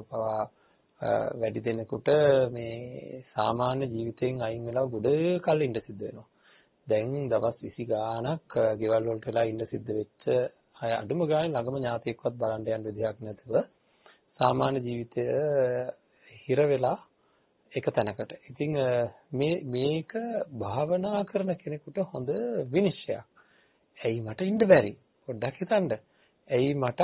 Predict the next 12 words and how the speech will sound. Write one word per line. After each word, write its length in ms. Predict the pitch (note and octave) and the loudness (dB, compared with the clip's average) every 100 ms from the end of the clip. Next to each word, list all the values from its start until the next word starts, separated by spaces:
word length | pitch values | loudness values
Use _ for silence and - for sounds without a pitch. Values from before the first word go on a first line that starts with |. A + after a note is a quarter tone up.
| - | 2
අමාරු 460 | E3+ F#3+ F3+ D#3+ C#3 | 4 6 6 6 6
නම්, 200 | A#2+ A2 A2+ _ - - | 4 -2 -8 _ -16 -8
අපහසු 500 | - E3 F#3 F3 D3+ | -2 0 2 2 2
නම්?" 220 | A#2 G#2 G2+ _ _ _ _ - | 2 0 -6 _ _ _ _ -10
එක 160 | B2 D3+ | 2 6
ළඟ 320 | C#3+ C3+ C#3+ F3 G#3+ - _ _ _ _ _ _ _ _ _ - | 6 6 4 2 2 -2 _ _ _ _ _ _ _ _ _ -6
මේ 200 | F#3+ E3 | 2 4
කටයුතු 340 | D#3 C3+ D3 E3 | 4 4 2 2
ටික 160 | D#3+ D#3 | 2 4
කරගෙන 360 | C3+ C3+ D3+ | 4 2 0
යන්න 300 | D3+ D3+ D3 A#2+ B2 F3 C4 _ _ _ - | 0 -2 -2 0 4 4 2 _ _ _ -2
කෙනෙකුට 400 | C#3 C#3 D#3 - | 0 0 -2 0